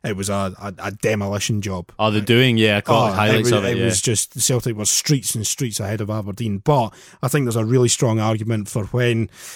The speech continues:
Speaker 1: the next Scotland game comes around, which is, what, a couple of weeks' time, I guess, against Holland. I think there's a very strong argument for playing Kieran Tierney at left back and trying Robertson at right back because Robertson isn't playing.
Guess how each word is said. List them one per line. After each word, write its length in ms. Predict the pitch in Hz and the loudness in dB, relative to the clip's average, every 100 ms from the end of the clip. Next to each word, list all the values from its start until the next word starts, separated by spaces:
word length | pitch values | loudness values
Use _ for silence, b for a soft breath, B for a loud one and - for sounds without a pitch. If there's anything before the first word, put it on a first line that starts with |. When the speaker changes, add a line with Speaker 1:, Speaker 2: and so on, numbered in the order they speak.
| B B B 139 | B B B 0
Speaker 1:
the 80 | |
next 240 | 135 117 - | 0 2 0
Scotland 480 | - 180 165 165 156 | 2 2 2 2 4
game 180 | 160 | 4
comes 220 | 156 156 143 | 4 4 4
around, 220 | 151 131 | 4 2
which 180 | 135 113 | 0 -2
is, 120 | - | -2
what, 100 | 117 | -4
a 40 | |
couple 240 | 120 123 127 | -2 0 0
of 40 | |
weeks' 160 | 117 - | 0 0
time, 220 | 143 139 | 2 4
I 40 | |
guess, 320 | 135 139 127 135 | 4 2 2 0
against 280 | 117 110 | 0 0
Holland. 460 | 139 143 143 135 117 - | 2 4 4 2 0 -6
I 120 | 120 | -6
think 240 | - 143 | -2 -2
there's 120 | 127 | 0
a 100 | 123 | -2
very 380 | 110 123 139 131 | -2 0 2 2
strong 320 | 117 123 110 | 2 0 0
argument 440 | 107 107 104 110 104 | 0 -2 -2 -4 -4
for 100 | 107 | -6
playing 240 | 113 110 | -4 -4
Kieran 300 | - 117 120 | -2 0 0
Tierney 260 | - 117 107 | 0 0 0
at 100 | 110 | -4
left 240 | 107 98 | -6 -6
back 340 | 107 104 95 - | -6 -6 -6 -10
and 160 | 113 104 | -8 -4
trying 220 | 113 101 | -2 -2
Robertson 400 | 98 101 98 110 | -4 -6 -6 -6
at 80 | 104 | -6
right 180 | 104 98 | -8 -6
back 220 | 107 98 | -6 -6
because 300 | 113 - 110 | -6 -4 -2
Robertson 360 | 123 131 - 117 | -2 0 -2 -2
isn't 280 | 131 110 110 | -4 -4 -4
playing. 360 | - 117 127 | -6 -4 -4